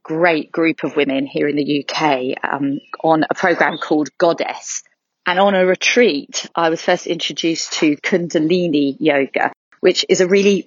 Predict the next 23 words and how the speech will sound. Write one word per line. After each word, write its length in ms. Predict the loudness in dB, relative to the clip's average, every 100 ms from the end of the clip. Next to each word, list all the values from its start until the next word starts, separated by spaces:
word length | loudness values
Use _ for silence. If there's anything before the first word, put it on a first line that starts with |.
| -6
physical, 600 | 0 2 2 2 2 2 2
active 440 | -4 -4 -2 -2
form 500 | -2 2 2 0 -4 -2 2
of 260 | 2 2
meditation 640 | -2 -2 -2 -2 -2 -2 -2
and 140 | 0
yoga 340 | 0 2 0
where 300 | 2 4 4
basically 680 | 2 -2 -2 -6 -4 0 0
you 300 | -2 -4 -6
do 420 | -2 0 2 0 -2 -2
basic 340 | -2 -6 -4
movements 720 | 2 2 2 0 0 -2 -6 -6
and 320 | -4 -4 -6 -10
you 280 | -2 0 -2 _ _ 2
even 200 | 4 4
kind 180 | 2 0
of 60 |
shake 420 | 2 2 2 2
your 120 | 0 2
body 420 | 0 0 -2 0
at 160 | -2
times. 480 | -2 -2 -2 -4 -10